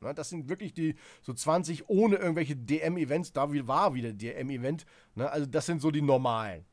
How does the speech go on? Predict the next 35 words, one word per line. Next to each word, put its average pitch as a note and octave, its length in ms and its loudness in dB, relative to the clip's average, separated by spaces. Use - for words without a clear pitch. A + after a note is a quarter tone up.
Hier, A#2 160 -6
das D#3 200 -2
sind D#3+ 160 0
wirklich D#3+ 240 -4
die C3+ 140 -8
D-M-Events. C3 600 -4
Das - 140 -12
kann D#3 120 -4
man F3+ 120 4
sich F#3 100 -6
auch C3 100 -4
nachgucken, D3+ 600 0
wann D3 180 0
hier D3+ 260 2
die D3 180 -2
D-M-Events D3 920 -2
waren. C3 480 -2
Das, - 360 -10
das C3+ 120 -16
ist G#2 120 -14
alles D3 260 -4
eindeutig. A#2+ 540 -6
Ebenso C#3+ 360 2
auch A#2+ 120 0
hier, D#3 360 2
ähm, B2 200 -2
zweiundvierziger D#3+ 760 2
war D3 140 4
ich C3+ 80 -2
jetzt D3+ 180 0
am D3 140 -2
Bauen, C#3+ 340 6
wollte C#3 200 2
ich C3+ 100 -8
ausbauen. C3+ 640 2